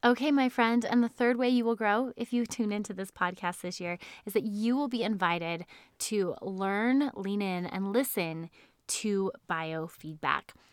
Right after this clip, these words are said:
Biofeedback is simply a word to describe how your body talks to you. So when you go out for nachos and happy hour with your friends, instead of just staying in your head the whole time, learning to read biofeedback means you get into the car and you check in with your body. "How do I feel?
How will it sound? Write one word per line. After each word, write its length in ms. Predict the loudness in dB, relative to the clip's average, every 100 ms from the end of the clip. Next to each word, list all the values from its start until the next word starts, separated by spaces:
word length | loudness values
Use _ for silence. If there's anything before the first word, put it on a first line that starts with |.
| _ _
Biofeedback 1000 | 4 6 6 4 0 -2 4 6 4 0 -18 _ -6
is 160 | -4
simply 400 | -2 -4 -2 0
a 80 | 0
word 340 | 2 0 -2
to 80 | -4
describe 420 | -6 -6 -2 -4
how 380 | -4 -4 4 6
your 340 | 6 4 2 2
body 540 | 0 -2 -2 -6 -8 -12 -20 -10
talks 540 | 2 2 2 -8 -10 _
to 140 | -8 -8
you. 300 | -8 -10 -10 _ _ _ -20 -6
So 220 | 2 2
when 260 | 2 0
you 320 | -2 0 2 4
go 180 | 6
out 340 | 10 10 8 4
for 140 | -2
nachos 400 | 4 4 4 0
and 100 | -2
happy 300 | -2 -2 2
hour 200 | 2 2
with 200 | 0 -4
your 80 | -8
friends, 440 | 0 2 2 0 -4
instead 400 | -6 2 4 4
of 120 | 2
just 200 | 0 -2
staying 500 | -2 0 2 0 -4 -8 -20 -20 _
in 160 | -2 0
your 140 | 0
head 360 | -4 2 2 4
the 120 | 2
whole 160 | 2 -2
time, 380 | 0 0 0 -6 -14 -20 -6
learning 280 | 2 4 4
to 100 | 2
read 200 | 0 2
biofeedback 760 | 2 2 2 0 4 4 4
means 300 | -4 -4 -4
you 60 | -6
get 200 | -2 0
into 200 | 0 -2
the 80 | -4
car 420 | 0 2 2 0
and 160 | -6 -6
you 60 |
check 360 | -6 -6 -8 -6
in 100 | -6
with 160 | -4 -6
your 60 |
body. 260 | -2 -2 -2
"How 200 | -6 -2
do 80 | -2
I 100 | -2
feel? 300 | -2 -4